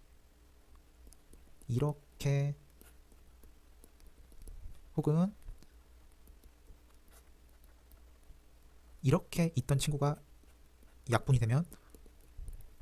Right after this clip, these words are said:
둘 다 초단위죠. 그쵸? 그래서 좀 더 명확하게 값을 아시고 싶으시면,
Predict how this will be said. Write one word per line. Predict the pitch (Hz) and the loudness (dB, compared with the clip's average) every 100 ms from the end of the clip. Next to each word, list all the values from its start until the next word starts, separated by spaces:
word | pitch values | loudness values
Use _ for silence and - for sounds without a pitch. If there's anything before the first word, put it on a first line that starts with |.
| - | -4
둘 | 113 | 4
다 | 120 165 - - - - - - - - - - | 6 4 0 -14 -20 -20 -20 -20 -20 -20 -20 -16
초단위죠. | - 156 123 - - - - - - - - - - - - | 0 2 2 -2 -10 -20 -20 -20 -20 -20 -20 -20 -20 -20 -10
그쵸? | 139 117 - - | -4 -2 -2 -2
그래서 | 113 104 95 - | 0 0 -2 -2
좀 | 117 | 0
더 | 117 143 | 2 2
명확하게 | 101 123 139 143 139 143 | 2 2 2 0 2 0
값을 | - - 113 | 2 2 4
아시고 | 107 - 123 | 4 2 -2
싶으시면, | - - 110 98 | -2 -2 0 0